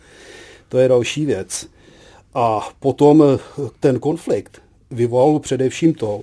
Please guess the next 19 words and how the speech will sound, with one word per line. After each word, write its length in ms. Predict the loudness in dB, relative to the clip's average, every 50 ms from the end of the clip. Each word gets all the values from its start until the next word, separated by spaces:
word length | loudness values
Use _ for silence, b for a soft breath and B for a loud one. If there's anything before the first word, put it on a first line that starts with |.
| -14 _
že 200 | -8 -6 -6 -6
ukrajinské 720 | -6 -8 -6 -2 0 0 0 0 -2 -4 -2 0 0 2
vedení 500 | 2 0 0 0 -2 -2 -4 -4 -6 -8 -8
vlastně 360 | -10 -10 -10 -8 -6 -4 -4 -2
zakazovalo 760 | -2 -4 -2 -2 -2 0 2 2 2 2 2 0 0 -2 -4
používat 560 | -4 -6 -6 -6 -6 -6 -4 -2 -2 -2 -2
ruštinu 380 | -6 -10 -10 -10 -8 -6 -6 -6
jako 180 | -6 -6 -10
oficiální 640 | -12 -14 -14 -16 -16 -10 -6 -6 -4 -2 0 0 0
jazyk, 300 | 0 -2 -2 -6 -6 -8
přitom 320 | -10 -10 -10 -10 -10 -10
šedesát 420 | -10 -10 -10 -8 -8 -8 -10 -12
procent 400 | -10 -12 -12 -10 -8 -10 -8 -8
Ukrajinců 500 | -10 -10 -8 -8 -6 -6 -8 -6 -6 -6
ji 60 | -6 -4
používá, 580 | -6 -6 -8 -8 -8 -8 -8 -8 -8 -8 -8
nejenom 360 | -8 -8 -6 -4 -4 -4 -6
ti 160 | -6 -8 -10 -8
takzvaní 680 | -6 -6 -6 -4 -4 -4 -4 -2 0 0 0 -2